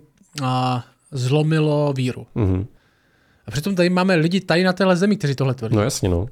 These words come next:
Speaker 1: Že jo? Nemusíme, to nemusíme letět na, na Mars nebo,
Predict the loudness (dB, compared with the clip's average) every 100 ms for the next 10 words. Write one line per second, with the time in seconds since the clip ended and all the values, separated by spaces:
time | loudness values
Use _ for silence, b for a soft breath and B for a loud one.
0 | -8 -6 -4 -6 -6 -4 0 0 0 0
1 | -2 0 -2 -2 -2 -2 -2 -4 -6 -4
2 | -2 0 -2 -4 -4 -4 -2 -2 0 -2